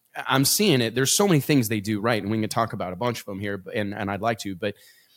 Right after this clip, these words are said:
creating that consistency, uh, on a Thursday night, they're not, they don't have the typical competition that you have on the weekend, right? It's a short, compact show. They just, they do so many things right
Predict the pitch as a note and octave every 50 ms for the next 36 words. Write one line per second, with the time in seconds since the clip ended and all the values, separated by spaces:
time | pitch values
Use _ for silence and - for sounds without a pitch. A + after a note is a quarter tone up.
0 | _ _ _ _ _ _ _ _ _ _ - - - D#3 D3 D3 D#3+ F3+ G3+ F3
1 | D3+ C#3 C#3+ - - - D#3 C#3+ - - B2+ A2 - - A2+ G#2+ G2+ - A2+ G#2
2 | G#2 G2+ - - _ _ _ _ _ _ _ A#2+ A2 G#2 G#2+ G#2+ F#2+ G#2+ A2 A2+
3 | A2 G#2 - C3 C3 C#3 B2+ A#2+ C3+ B2+ A#2 A#2 G#2+ G#2+ G#2 G#2 G#2 G#2 F2 G2
4 | G2+ G2+ G#2+ A#2+ B2+ C3 - - A2 A#2 A2 G#2+ C3 C3+ C3 C#3+ B2+ A#2+ A2+ A2+
5 | - - B2+ - - - A#2+ A2 - - B2 A2+ - - - A2+ - - A2+ A2
6 | G#2+ A2 G#2 F#2 G#2 G#2+ G2+ G2+ G#2 G2+ G2+ F#2+ G2+ G2+ G2 - G2 G2 F#2+ F2+
7 | F#2+ G2 G2 G2+ G2 - F#2+ - - G#2+ - - - C3 B2+ - - - B2+ B2+
8 | B2 A#2+ - A#2+ A2+ A2 - - - - - G#2 G2+ G#2 F#2+ G#2 G#2 A2+ F#3+ -
9 | - - - - - _ _ - - A#2+ E3+ D#3 - - - G#3+ F#3 G3 F#3+ F3
10 | D#3 C#3+ B2+ - - B2 G#2+ G2 F#2+ F#2 - - - - _ - A2 A#2+ A2 A2
11 | F#2